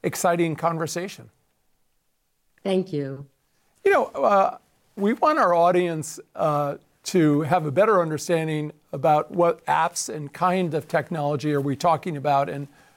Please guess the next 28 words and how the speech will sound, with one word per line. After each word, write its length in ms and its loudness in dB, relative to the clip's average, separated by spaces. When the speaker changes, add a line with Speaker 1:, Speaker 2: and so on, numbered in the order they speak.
Speaker 1:
does 180 2
the 80 4
research 960 0
show 340 2
they 160 0
work? 460 -4
Speaker 2:
All 120 2
right. 180 2
Well, 140 -2
first 380 2
of 120 -2
all, 480 -6
in 180 2
my 280 4
work, 540 0
I'm 200 4
not 240 2
just 220 0
looking 320 2
at 240 -4
apps 380 -2
that 200 -4
call 400 0
themselves 560 -2
mental 320 -2
health 220 -4
apps, 500 -10
because 640 0